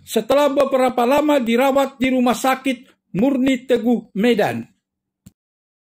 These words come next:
Rohani, Pendeta Doktor Luhut P Hutajulu M T H, pensiunan pendeta H K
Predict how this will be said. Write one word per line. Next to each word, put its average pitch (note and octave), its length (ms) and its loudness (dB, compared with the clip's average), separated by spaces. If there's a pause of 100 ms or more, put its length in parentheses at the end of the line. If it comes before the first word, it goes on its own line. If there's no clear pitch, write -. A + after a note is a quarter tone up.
(1500)
Rohani, C4 880 0 (720)
Pendeta D4+ 640 0
Doktor C#4 560 0
Luhut C4+ 560 0
P C#4 320 0
Hutajulu C4+ 800 0
M B3 240 0
T A#3 160 0
H, G3 320 -2 (880)
pensiunan C4 880 -2
pendeta C4+ 480 0
H B3 160 -2
K B3 80 -4